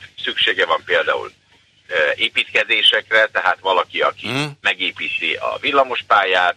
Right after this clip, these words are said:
Speaker 1: aki, ö, felújít egy szociális otthont, tehát nem
Speaker 2: Igen.
Speaker 1: elvonatkoz-, tehát nem tudjuk azt mondani, hogy ezen túl csak, ö, becsületes, ö, kormányellenes vállalkozókkal dolgoztatunk, mert egyrészt ez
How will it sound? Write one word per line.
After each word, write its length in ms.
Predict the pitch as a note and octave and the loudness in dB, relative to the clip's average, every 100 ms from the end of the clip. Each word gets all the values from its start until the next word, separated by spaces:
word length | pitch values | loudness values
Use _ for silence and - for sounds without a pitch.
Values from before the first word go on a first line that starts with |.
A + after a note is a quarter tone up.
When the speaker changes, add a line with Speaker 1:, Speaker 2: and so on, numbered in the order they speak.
| - | -4
Speaker 1:
aki, 400 | D2+ - D2+ C#2+ - - - | -10 -6 -6 -8 -14 -14 -4
ö, 220 | D2 D2 - | 0 0 0
felújít 480 | A2 F2+ D2 C2+ | 0 0 -4 -6
egy 140 | - - | -6 -4
szociális 460 | A#2 - B2 A#2 - | -4 0 0 0 -2
otthont, 280 | A#2 B2 - | -4 -4 0
tehát 140 | A2+ | 0
nem 140 | C#3 | 0
Speaker 2:
Igen. 300 | F2+ F2 C2 - | -2 -8 -12 -2
Speaker 1:
elvonatkoz-, 600 | F#2 F#2 F#2 F2+ - - | -2 0 0 -2 -2 -4
tehát 160 | - - | -2 0
nem 100 | C3 | -2
tudjuk 260 | - A#2 | -2 0
azt 180 | A2 A2 | 0 0
mondani, 380 | A2 G2+ F#2+ A2+ - - - | -4 0 2 0 -6 -16 -10
hogy 120 | F#2 A2 | 0 2
ezen 300 | B2 A2+ - | 4 2 0
túl 220 | B2 A#2+ | -4 0
csak, 240 | - A2 - - F#2+ | 2 2 0 0 4
ö, 220 | F#2 F2+ - _ _ | 4 4 0 _ _
becsületes, 760 | - - - G2 - F2+ - - | -2 -2 0 0 2 4 4 4
ö, 180 | F#2 F2 E2 E2 E2+ E2+ - _ - | 4 4 6 6 4 2 -4 _ 0
kormányellenes 760 | A2+ G2+ F#2+ F2+ E2+ E2+ - | 2 2 0 0 0 0 0
vállalkozókkal 680 | G2 F#2 F#2 - F2 - - | 2 2 0 -4 -6 -6 -4
dolgoztatunk, 640 | G#2 A#2 A#2 A#2+ - C3+ | -2 -2 -2 -2 -2 0
mert 140 | A2+ F#2+ | 2 4
egyrészt 280 | G2 G2 - - - - - - | 4 0 0 -10 -18 -18 -18 -2
ez 280 | F2+ F2+ | 0 0